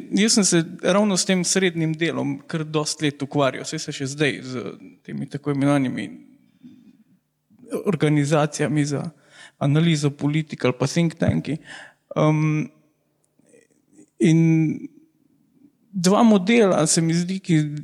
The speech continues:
eh, obstajata. En je, en je ta evropski,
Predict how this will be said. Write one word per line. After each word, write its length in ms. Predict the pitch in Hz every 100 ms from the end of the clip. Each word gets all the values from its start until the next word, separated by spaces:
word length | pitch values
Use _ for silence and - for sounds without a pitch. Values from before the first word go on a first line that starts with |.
| - - - - - - - - - -
eh, 400 | - 170 151 - - - - - - - - -
obstajata. 720 | 175 - - 165 120 123 156
En 160 | 185 190
je, 120 | 180 165 160
en 160 | 190
je 80 | 185
ta 180 | 165 151
evropski, 680 | 160 160 240 214 - 196 170